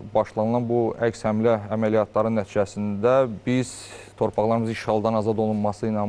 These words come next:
bağlı, əməliyyatlarla bağlı biz də regionlara, nazirlik və nazirliyin tabeli qurumlarında əməkdaşları regionlara ezam olundular və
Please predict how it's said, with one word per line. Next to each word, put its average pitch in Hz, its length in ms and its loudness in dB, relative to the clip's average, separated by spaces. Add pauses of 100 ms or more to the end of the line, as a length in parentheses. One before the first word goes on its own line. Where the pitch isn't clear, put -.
bağlı, 104 280 2
əməliyyatlarla 104 560 -4 (100)
bağlı 117 300 2
biz 120 160 0
də 113 100 4
regionlara, 107 640 2
nazirlik 110 540 0
və 117 100 2
nazirliyin 107 480 0
tabeli 107 400 2
qurumlarında 110 800 2 (400)
əməkdaşları 113 840 2
regionlara 107 640 0 (500)
ezam 113 400 2
olundular 107 540 2 (340)
və 120 80 4